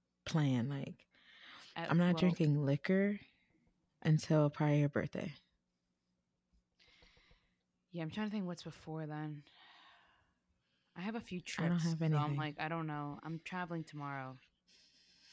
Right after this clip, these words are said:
Speaker 2: That's my thing, is I haven't had enough time to recover for this other trip I have coming up. And then I feel
Speaker 1: Mm-hmm.
Speaker 2: like it's just gonna be, you know what?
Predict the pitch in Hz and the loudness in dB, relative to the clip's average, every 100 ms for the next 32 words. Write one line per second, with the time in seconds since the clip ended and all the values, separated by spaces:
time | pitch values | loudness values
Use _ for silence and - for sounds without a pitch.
0 | - - - - - - - - - - | -20 -20 -20 -20 -20 -20 -20 -20 -20 -20
1 | - - 226 311 294 247 202 180 170 185 | -8 -4 0 0 0 0 -4 -2 -2 -2
2 | 208 220 220 208 196 - 185 180 165 160 | -2 -2 -4 -4 -6 -6 -6 -6 -8 -10
3 | - 160 160 180 165 165 151 - - 156 | -6 -6 -6 -8 -8 -8 -10 -10 -10 -8
4 | 175 - 202 196 196 180 196 190 196 190 | -8 -8 -8 -8 -8 -8 -10 -8 -6 -8
5 | _ _ _ _ _ _ _ _ 175 160 | _ _ _ _ _ _ _ _ 0 2
6 | 147 143 185 190 175 - 180 165 156 156 | 4 0 -2 -6 -8 -8 -8 -6 -6 -6
7 | 156 147 143 - _ _ _ _ _ _ | -6 -8 -10 -16 _ _ _ _ _ _
8 | _ _ _ _ - - 196 226 220 | _ _ _ _ -20 -12 -6 -4 -4